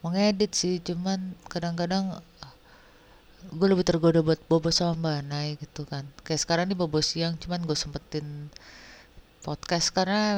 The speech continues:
memang konsisten sama diri sendiri tuh lebih susah.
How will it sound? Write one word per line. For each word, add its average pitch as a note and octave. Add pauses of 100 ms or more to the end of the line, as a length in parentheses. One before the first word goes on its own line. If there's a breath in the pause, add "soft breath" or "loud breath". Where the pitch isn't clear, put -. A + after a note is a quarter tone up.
(120)
memang E3+
konsisten F3
sama E3+
diri E3
sendiri E3+
tuh F#3+
lebih E3
susah. D#3